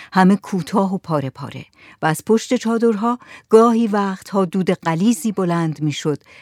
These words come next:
که خیلی زود فروکش می‌کرد و می‌خوابید. کدخدا، زکریا و محمد حاجی مصطفی نشسته بودند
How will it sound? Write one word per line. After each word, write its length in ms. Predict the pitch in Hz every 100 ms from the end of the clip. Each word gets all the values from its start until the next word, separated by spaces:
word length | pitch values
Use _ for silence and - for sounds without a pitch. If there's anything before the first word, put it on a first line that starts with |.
| _
که 100 | -
خیلی 460 | 190 - 196 170 165
زود 460 | 143 208 240 247 -
فروکش 680 | - 175 156 - 269 - 240
می‌کرد 440 | 208 190 175 -
و 140 | 160 165 _ _ -
می‌خوابید. 800 | 151 120 - - - - _ _ _ _ _ _ _ _ _ _
کدخدا، 680 | - 170 - 170 170 185 190 - - -
زکریا 760 | 180 196 196 214 208 240 247 240
و 80 | 226
محمد 460 | 220 220 214 220
حاجی 300 | 220 208 196
مصطفی 460 | 196 185 - 175 185
نشسته 580 | 170 165 165 151 - 156
بودند 500 | 160 160 156 147